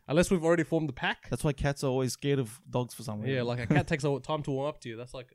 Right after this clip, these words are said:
Speaker 1: like
Speaker 2: Yeah,
Speaker 1: me. Like,
Speaker 2: it,
Speaker 1: I don't
Speaker 2: it means something.
Speaker 1: Yeah, like, I can't just be a friend straight away. Like, unless it's an act, obviously, at the start. I'm trying to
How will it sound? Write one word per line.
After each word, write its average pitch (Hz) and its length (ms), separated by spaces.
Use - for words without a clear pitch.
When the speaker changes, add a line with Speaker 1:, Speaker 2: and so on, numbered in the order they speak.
Speaker 1:
like 117 160
Speaker 2:
Yeah, 104 80
Speaker 1:
me. 101 240
Like, 98 100
Speaker 2:
it, 117 280
Speaker 1:
I 123 60
don't 123 120
Speaker 2:
it 123 100
means 123 340
something. 107 420
Speaker 1:
Yeah, 117 220
like, 113 180
I 123 80
can't 156 240
just 131 100
be 135 120
a 123 40
friend 123 220
straight 113 200
away. 113 240
Like, 113 120
unless 127 260
it's 120 140
an 120 80
act, 113 180
obviously, 110 280
at 110 60
the - 60
start. 104 280
I'm 107 100
trying 107 180
to 104 140